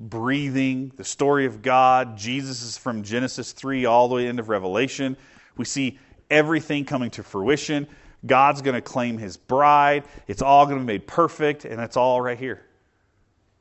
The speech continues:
And you have it in a dozen translations, in hundreds of languages. You have it. So don't let it just sit on a shelf.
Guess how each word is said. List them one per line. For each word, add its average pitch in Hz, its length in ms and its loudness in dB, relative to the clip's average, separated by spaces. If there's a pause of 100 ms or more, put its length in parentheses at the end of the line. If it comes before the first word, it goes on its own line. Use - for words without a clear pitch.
(560)
And 104 100 -14
you 120 80 -6
have 127 320 -2
it 85 160 -12 (840)
in 123 100 -12
a 107 60 -8
dozen 120 400 -2
translations, 104 840 -8 (520)
in 87 80 -16
hundreds 127 360 -4
of 117 120 -12
languages. 92 640 -10 (960)
You 98 80 -16
have 107 280 -6
it. - 120 -20 (1900)
So - 180 -18
don't 113 180 -4
let 113 160 -4
it 113 60 -8
just 104 220 -14
sit 110 140 -8
on 104 140 -8
a 101 40 -12
shelf. - 420 -10